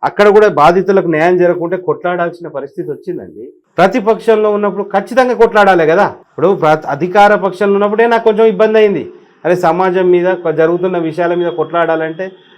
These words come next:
అధికార పక్షం ఉన్నది. ప్రతిపక్షంలో ఉన్నప్పుడు హండ్రెడ్ పర్సెంట్ ప్రతి ఒక్క సమస్య మీద పోరాడతాం, ఖచ్చితంగా పోరాడతాం. ఎక్కడెక్కడ ఒక్కొక్క డేటా అంతా తీస్తున్నాం, ప్రతి ఒక్కటి ఫైల్ అవుతుంది.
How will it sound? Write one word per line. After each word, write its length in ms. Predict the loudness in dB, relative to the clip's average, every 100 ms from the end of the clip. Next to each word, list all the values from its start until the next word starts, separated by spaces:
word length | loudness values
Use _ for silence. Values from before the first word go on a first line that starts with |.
| -6
అధికార 340 | -4 0 0 0
పక్షం 400 | -4 -4 -4 -4
ఉన్నది. 220 | -6 -12 -20 -20 _ -6
ప్రతిపక్షంలో 680 | -6 -2 -4 -2 -2 -2
ఉన్నప్పుడు 300 | -2 -4 -2
హండ్రెడ్ 460 | -2 -2 -2 -2 -2
పర్సెంట్ 440 | -4 -2 -4 -4 -6 -8 _ _ _ -2
ప్రతి 240 | -2 2
ఒక్క 220 | 0 0
సమస్య 440 | -2 -2 -2 -4 -4
మీద 160 | -4
పోరాడతాం, 680 | -4 -6 -2 0 0 -4 -10 _ _ _ _ _ _ -6
ఖచ్చితంగా 520 | -6 -2 0 2 2
పోరాడతాం. 680 | 2 0 0 -2 -6 -8 -6
ఎక్కడెక్కడ 480 | -4 -2 -2 -2 -2
ఒక్కొక్క 360 | -2 -4 -6 -4
డేటా 420 | -2 -2 -2 -4
అంతా 200 | -4 -10
తీస్తున్నాం, 600 | -12 -12 -8 -8 -10 -14 _ _ -2
ప్రతి 340 | -2 -2 -2
ఒక్కటి 380 | -2 0 -2 -2
ఫైల్ 320 | -2 0 2
అవుతుంది. 540 | 2 0 -2 -4 -6